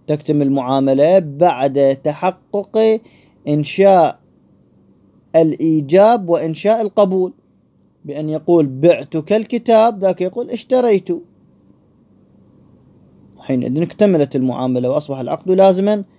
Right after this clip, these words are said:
فيجب على كل من الطرفين التسليم. جيد. قال: "والتسليم الواجب". الآن ينتقل المصنف إلى النقطة الثانية، كيف، ما، ما هي كيفي-،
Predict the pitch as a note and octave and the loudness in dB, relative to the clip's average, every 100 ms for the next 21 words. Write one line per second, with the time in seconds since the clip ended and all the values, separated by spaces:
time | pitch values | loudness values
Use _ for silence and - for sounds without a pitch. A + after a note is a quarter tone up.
0 | _ _ - D3 E3+ C#3 B2 B2+ C3 B2+ | _ _ -6 -2 -2 -4 -4 -2 -2 -2
1 | F3 D3+ C#3 B2 - - _ _ _ E3 | -2 -2 -2 -2 -6 -16 _ _ _ 2
2 | F#3+ G3 G#3+ A#3 B3 - _ _ _ _ | 2 2 -2 -2 -4 -8 _ _ _ _
3 | _ _ _ - - - D3+ C#3 C#3 C#3 | _ _ _ -20 -8 -4 -4 -4 -4 -2
4 | C#3 C#3 C#3+ D#3 _ _ _ _ _ _ | -4 -6 -10 -16 _ _ _ _ _ _
5 | _ _ _ _ _ _ _ _ _ - | _ _ _ _ _ _ _ _ _ -18
6 | D3+ - G3+ _ _ _ _ _ _ _ | -16 -16 -18 _ _ _ _ _ _ _
7 | _ _ G#3+ A3+ A#3 A#3 A3 G3+ _ G3+ | _ _ 0 2 4 6 4 2 _ 0
8 | F#3 - F#3 G#3+ A3+ A3+ A3 A3+ G#3 F3+ | 0 -4 -6 -2 0 0 0 0 2 4
9 | F3 E3+ D#3 G3+ D#3 _ - F#3 B3+ B3 | 6 4 4 2 2 _ -18 -10 -6 -4
10 | B3 B3 A#3 G#3+ F#3+ A3+ A#3 - F#3 F3+ | -4 -6 -8 -8 -8 -8 -8 -6 -4 -2
11 | G#3 - A#3 G3 G3+ F#3 D#3 C3 - _ | -4 -4 -2 -2 0 0 0 -8 -14 _
12 | _ _ _ _ _ - F3 D#3 D3 - | _ _ _ _ _ -2 -2 0 -4 -2
13 | A#3+ C4 B3 A3+ G3+ _ _ _ - E3 | 4 6 6 4 0 _ _ _ -8 -4
14 | D#3+ E3 E3 D#3+ D#3+ E3 G#3 C4 C4 A#3 | -4 -2 0 0 0 2 2 2 0 -2
15 | G3 - G#3 G3+ F#3+ | -4 -6 -6 -6 -8